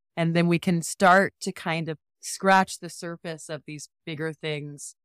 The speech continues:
with care and a lot of information and skillfulness, hopefully. And maybe I'm just gonna start <laughs> my actual point here.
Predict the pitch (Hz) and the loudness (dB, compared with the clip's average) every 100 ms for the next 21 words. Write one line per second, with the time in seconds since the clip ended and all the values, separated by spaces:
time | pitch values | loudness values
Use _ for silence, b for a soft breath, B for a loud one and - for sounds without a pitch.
0 | _ 165 160 - 175 160 156 147 143 135 | _ -8 -8 -6 2 6 6 4 -2 -6
1 | 135 135 139 139 - 160 165 165 147 147 | -10 -10 -10 -14 -10 -10 -8 -8 -6 -6
2 | 147 151 139 139 - 143 147 135 98 - | -8 -12 -12 -10 -6 -6 -6 -12 -12 -10
3 | 135 - 151 - 170 _ _ _ - 180 | -12 -12 -14 -12 -14 _ _ _ 0 4
4 | 185 190 190 180 175 - 170 151 - 143 | 8 8 8 6 2 -6 -10 -8 -4 -2
5 | 147 - _ _ _ _ 330 - 415 - | -4 -8 _ _ _ _ 0 4 2 4
6 | 277 220 202 208 - 190 180 196 170 175 | 2 2 -2 -6 -10 -12 -12 -14 -14 -14
7 | 156 147 | -14 -14